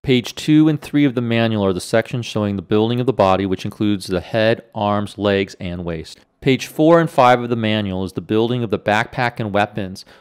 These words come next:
which are the energy sabers, energy sword, and backpack cannons.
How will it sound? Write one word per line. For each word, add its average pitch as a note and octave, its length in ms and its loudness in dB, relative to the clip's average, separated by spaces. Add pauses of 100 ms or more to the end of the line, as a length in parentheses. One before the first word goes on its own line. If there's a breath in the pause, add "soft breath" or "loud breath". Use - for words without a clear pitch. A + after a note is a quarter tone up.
(120)
which A2 200 -6
are G#2+ 120 2
the G#2 180 -8
energy A#2+ 320 -2
sabers, B2+ 500 0
energy A#2 320 -4
sword, A2 420 0
and G#2+ 200 -6
backpack G2+ 520 -2
cannons. F#2 520 -10